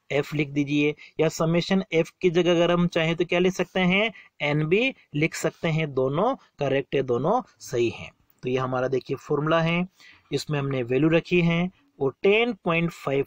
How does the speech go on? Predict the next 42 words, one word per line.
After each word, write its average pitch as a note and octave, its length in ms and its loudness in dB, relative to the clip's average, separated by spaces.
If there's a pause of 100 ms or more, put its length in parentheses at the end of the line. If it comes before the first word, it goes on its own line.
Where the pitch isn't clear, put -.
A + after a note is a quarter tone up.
नाइन C#3 180 -4
आ C3+ 100 -4
गया C3 220 -2
है, B2+ 220 -6
ठीक - 220 -4
है। C#4+ 100 -2
फ़ोर D#3+ 380 2
वन D#3 220 0
नाइन D3+ 320 -2
थ्री E3 220 -2
पॉइंट D3+ 280 -4
सेवन C3+ 300 -2
सिक्स - 300 -6
में G#3 240 -2 (340)
थ्री F#3+ 280 4
नाइंटी D#3+ 400 0
सिक्स C#3 260 -8
का C#3 200 -2
डिवाइड D#3 460 0
किया F#3 280 2 (220)
तो D3 80 0
कितना E3+ 400 -2
आ - 20 -2
गया, F#3 260 2 (300)
टेन E3+ 380 2 (140)
पॉइंट D#3 380 -2
फ़ाइव C3 400 -4 (140)
नाइन। G#2+ 240 -6 (240)
ये D3 100 0
हमारा D#3+ 300 4
क्या F3 220 0
है, F#3 300 0 (280)
मीन F#3+ 420 4
डेविएशन, D#3+ 640 2 (220)
माध्य B2+ 420 -2
विचलन। C#3 400 -4 (280)
और C#3+ 140 2
अगर D3+ 220 2
इसका E3 300 0
गुणांक F3 500 2
पूछा F3 340 2
जाए B2+ 320 0